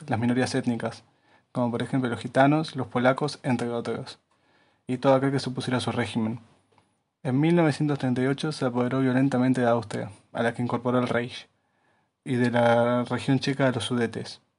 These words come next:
destruyendo e integrando todas sus instituciones, especialmente las Fuerzas Armadas. Frente a estos atropellos, la comunidad internacional decidía concederle sus peticiones para intentar frenar una nueva guerra,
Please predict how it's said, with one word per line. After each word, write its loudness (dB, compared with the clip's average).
destruyendo 2
e 4
integrando 0
todas 2
sus -6
instituciones, -2
especialmente 2
las 0
Fuerzas -4
Armadas. 2
Frente 0
a 6
estos -2
atropellos, 0
la -2
comunidad 2
internacional 0
decidía 0
concederle -2
sus -10
peticiones -2
para 0
intentar 0
frenar 0
una 0
nueva 4
guerra, 0